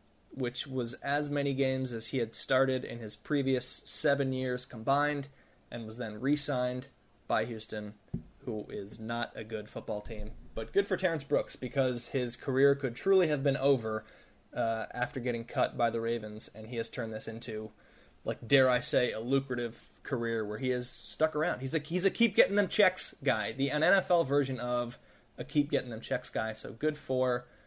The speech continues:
Terrence Brooks, but that is absolutely the random Raven. Well done, Tim,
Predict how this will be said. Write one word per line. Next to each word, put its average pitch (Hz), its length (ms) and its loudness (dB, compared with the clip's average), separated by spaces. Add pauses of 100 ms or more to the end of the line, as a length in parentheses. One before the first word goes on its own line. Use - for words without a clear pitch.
(280)
Terrence 156 260 -2
Brooks, - 280 -2
but 117 100 -8
that 135 140 4
is 127 160 -4
absolutely 143 680 -2
the 110 80 -2
random 117 340 -4
Raven. 113 340 -2
Well 123 280 2
done, 135 360 -2
Tim, 123 440 -2